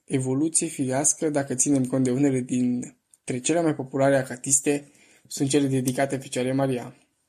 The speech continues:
În două mii nouăsprezece era căutată mai mult decât acatistul doar în trei județe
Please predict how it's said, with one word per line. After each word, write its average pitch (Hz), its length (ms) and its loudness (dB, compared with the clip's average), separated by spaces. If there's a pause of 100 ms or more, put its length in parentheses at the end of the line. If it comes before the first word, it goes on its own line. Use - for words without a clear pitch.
(640)
În 156 100 2
două 180 160 4
mii 190 120 2
nouăsprezece 139 800 -2 (100)
era 151 260 2
căutată 151 800 0 (1160)
mai 139 200 0
mult 165 220 4
decât 147 260 2
acatistul 160 840 -2
doar 156 280 2
în 147 140 8
trei 143 200 6
județe 131 600 0